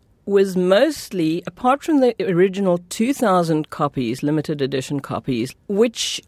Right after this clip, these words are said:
by and large now are sequestered in libraries and only available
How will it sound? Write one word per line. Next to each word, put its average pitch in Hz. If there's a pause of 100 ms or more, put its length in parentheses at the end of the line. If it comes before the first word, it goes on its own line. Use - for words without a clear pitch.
(240)
by 202
and 196
large 214
now 165
are 160
sequestered 180
in 156
libraries 147 (100)
and 151 (120)
only 185
available 147